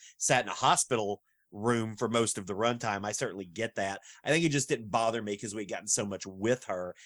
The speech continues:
and I enjoyed these new characters so much. So I was just, I was down for the ride with the new folks.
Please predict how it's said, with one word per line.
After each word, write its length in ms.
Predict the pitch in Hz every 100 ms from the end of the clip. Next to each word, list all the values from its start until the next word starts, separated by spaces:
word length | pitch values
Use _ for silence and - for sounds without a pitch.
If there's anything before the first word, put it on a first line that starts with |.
| -
and 120 | 139
I 100 | 170
enjoyed 360 | 196 135 127 110
these 180 | 107
new 120 | 110 104
characters 520 | 117 131 135 104 -
so 140 | 104
much. 240 | 95 95 -
So 100 | 107
I 120 | 113
was 200 | 113 104
just, 300 | 107 107 - - -
I 80 | 117
was 180 | 143 123
down 280 | 123 123 120
for 160 | 127
the 80 | 107
ride 420 | 110 123 117 110
with 140 | 107 -
the 80 |
new 180 | 92 117
folks. 560 | 123 104 98 101 -